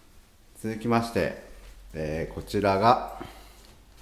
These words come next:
えー、バスルームと洗面所になります。洗面所もとても、えー、綺麗になってます。で、こちらがバスルームになります。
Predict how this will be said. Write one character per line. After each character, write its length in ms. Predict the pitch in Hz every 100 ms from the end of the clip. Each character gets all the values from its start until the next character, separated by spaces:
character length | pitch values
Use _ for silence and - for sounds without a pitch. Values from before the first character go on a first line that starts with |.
| - - - - - - 69
え 300 | 71 69 69
ー、 40 |
バ 100 | 87
ス 180 | - 110
ル 220 | 120 120
ー 20 |
ム 100 | 98
と 120 | 90 -
洗 280 | 104 101
面 220 | 104 107 107
所 80 |
に 100 | 117
な 120 | 107 90
り 100 | 85
ま 400 | 82 80 80 82
す。 320 | - - - - - - - - - - - - - - - - - -
洗 280 | - 107 110
面 240 | 117 120
所 80 | 123
も 320 | 110 - - -
と 140 | 87
て 140 | 95
も、 360 | 95 98 - - - -
え 640 | - 80 80 76 80 78 -
ー、 160 | - -
綺 120 | 87
麗 320 | 87 85 78
に 240 | 78 78 - - - -
な 100 | 69
っ 40 |
て 180 | - 71
ま 380 | 73 78 82 -
す。 280 | - - - - - - - - - - - - - - - -
で、 140 | 120
こ 140 | 117 127
ち 120 | 123
ら 120 | 117
が 120 | 107
バ 160 | 101 98
ス 180 | - 101
ル 260 | 101 95
ー 20 | 92
ム 100 | 82
に 100 | 80
な 120 | 73
り 100 | 71
ま 340 | 78 92 92
す。 140 | -